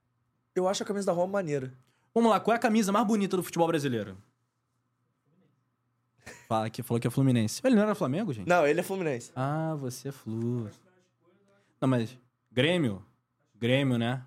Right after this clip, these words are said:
Speaker 2: Pô, Grêmio é um bom palpite. Paulinho. Grêmio.
Speaker 1: Eu acho a do Grêmio bonita.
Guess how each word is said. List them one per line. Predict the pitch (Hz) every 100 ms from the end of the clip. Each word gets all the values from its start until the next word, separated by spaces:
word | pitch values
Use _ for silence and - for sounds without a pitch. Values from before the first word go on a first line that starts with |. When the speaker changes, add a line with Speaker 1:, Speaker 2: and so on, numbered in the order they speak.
| -
Speaker 2:
Pô, | 135
Grêmio | 127 131 139
é |
um | 120
bom | 120
palpite. | 143 143 123 113 - - _ _ _ _
Paulinho. | 131 131 113 - _ _ _ _ _ _ _ 107
Grêmio. | 120 135 110 104 _ _ _ _ _ -
Speaker 1:
Eu | 117
acho | 127 147
a |
do | 139
Grêmio | 127 147 190 196
bonita. | 165 143 143 143 165